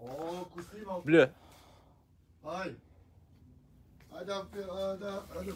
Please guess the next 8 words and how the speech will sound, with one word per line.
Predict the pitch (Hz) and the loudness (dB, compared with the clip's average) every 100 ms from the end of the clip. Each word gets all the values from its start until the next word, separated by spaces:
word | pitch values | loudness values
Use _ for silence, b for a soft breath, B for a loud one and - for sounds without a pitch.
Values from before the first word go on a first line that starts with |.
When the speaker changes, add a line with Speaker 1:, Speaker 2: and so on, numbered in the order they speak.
| - | -8
Speaker 1:
كوستيما | 190 - 190 214 214 214 - - - | -8 -6 -4 -2 -2 -2 -8 -14 -4
بها | 180 151 185 | -2 0 -2
بصوالحها. | 185 165 160 147 - - - - - - - | -4 -2 -2 -2 -6 -8 -10 -16 -20 -16 -6
هذا | 147 151 180 185 208 - - - - - | -4 0 -2 -2 -6 -10 -20 -20 -20 -6
ما | 151 | -2
شاء | 165 160 - | -2 -2 -6
الله. | 131 117 - - - - - - - - - - - - - - | -6 -6 -10 -20 -20 -20 -20 -20 -20 -20 -20 -20 -20 -20 -20 -10
هذا. | 131 147 123 | -4 -2 -2